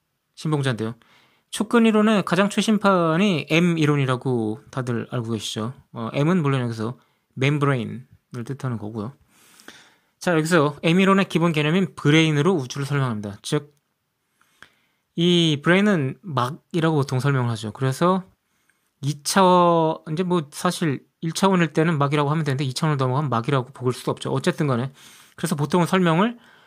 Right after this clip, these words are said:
뭐 영 브레인, 일 브레인, 이 브레인 이런 식으로 부릅니다. 자, 그래서 M 이론은 현재 이론, 현재 M 이론은 십일 차원을 가정을 하고 있고요. 또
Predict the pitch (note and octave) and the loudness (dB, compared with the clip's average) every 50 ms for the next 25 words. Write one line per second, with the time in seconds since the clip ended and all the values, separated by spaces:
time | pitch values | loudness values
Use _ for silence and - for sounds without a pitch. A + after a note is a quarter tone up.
0 | _ _ _ _ _ - C3 B2+ B2+ C3+ D3 D#3+ D3+ C#3 D3+ D3 D3 D#3 F#3 G3+ | _ _ _ _ _ -6 -4 -2 0 2 2 2 2 2 2 2 2 2 0 0
1 | F#3 C#3+ C3+ C3 C3 C3+ C#3 D3+ E3 D#3 D3+ C3 C3 C3 C3 B2+ A#2 A2+ C3 B2 | 0 0 0 0 2 0 0 0 0 -2 -2 -2 -2 -2 0 -2 -2 -2 -2 -2
2 | C#3 C3 - C3 A#2 A2 G#2 - - C3 B2+ A#2 G#2+ F#2 F#2+ G#2 C3 - _ _ | -2 -4 -4 -6 -8 -8 -10 -6 -4 -2 -2 -2 -2 -4 -8 -12 -14 -16 _ _
3 | _ _ _ _ _ _ _ _ _ _ _ - - C#3 B2 D3 C#3 C3+ C3 - | _ _ _ _ _ _ _ _ _ _ _ -8 -8 -4 -2 0 0 0 0 2
4 | F3 F3+ F#3+ F#3+ G3 G#3 - _ _ _ _ _ _ _ _ _ - - - D3+ | 2 2 2 2 -2 -4 -8 _ _ _ _ _ _ _ _ _ -14 -6 -2 0
5 | D#3 E3+ F3 F3+ E3 D#3 D#3 F3+ E3 C#3+ - - G3 G3+ F3+ F#3 F3 D3 B2 A#2 | 2 2 4 2 2 2 2 2 0 0 2 4 4 4 4 4 2 0 -2 -4
6 | A2 - - _ _ _ _ _ _ _ _ _ _ _ - D3+ C#3+ D3+ D3+ C#3+ | -6 -8 -12 _ _ _ _ _ _ _ _ _ _ _ -4 0 2 2 2 0
7 | C#3+ - - F#3 G#3 G#3+ G3+ G3 D#3 C3 C3+ C#3+ C#3+ C3 B2 A2+ A2 B2 C#3 - | -2 0 2 4 4 6 6 4 2 2 2 2 2 2 0 0 -2 -4 -6 -8
8 | - - F3 F#3 G3 - - - F3 D#3 C#3+ C3 C3+ D3+ F#3 G3+ G#3 G3+ _ _ | -8 -2 0 0 0 0 0 0 0 2 2 2 2 2 2 0 0 -4 _ _
9 | _ _ _ _ _ _ _ _ _ _ _ _ _ _ _ - _ - - C3+ | _ _ _ _ _ _ _ _ _ _ _ _ _ _ _ -20 _ -6 -4 -2
10 | A#2+ C#3+ C3 A2+ A2 C#3 D#3+ D#3 C#3 - A#2+ A2 B2 - _ _ _ _ _ _ | 0 0 0 0 0 0 0 -2 -2 -4 -6 -8 -8 -10 _ _ _ _ _ _
11 | _ _ _ _ - - _ _ _ - F3+ D#3 B2+ A2+ A2+ | _ _ _ _ -20 -20 _ _ _ -2 0 0 0 -2 -4